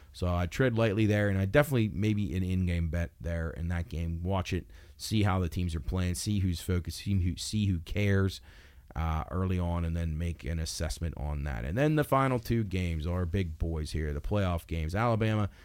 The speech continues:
and Michigan in the college football playoff semifinal, the first semifinal, five o'clock kick, E S P N. This is at the Rose Bowl in Pasadena, California. It'll be Michigan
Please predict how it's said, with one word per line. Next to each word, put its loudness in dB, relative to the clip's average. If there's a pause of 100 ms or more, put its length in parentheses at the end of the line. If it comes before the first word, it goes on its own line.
(140)
and 2
Michigan 2 (360)
in -2
the -2
college 0
football 0
playoff 2 (380)
semifinal, 0
the -2
first -2
semifinal, 0
five 0
o'clock -2
kick, -4
E 0
S -4
P -2
N. 0
This -2
is -2
at -2
the -4
Rose 0
Bowl 0 (380)
in 0
Pasadena, 2
California. 0
It'll -2
be 0
Michigan 2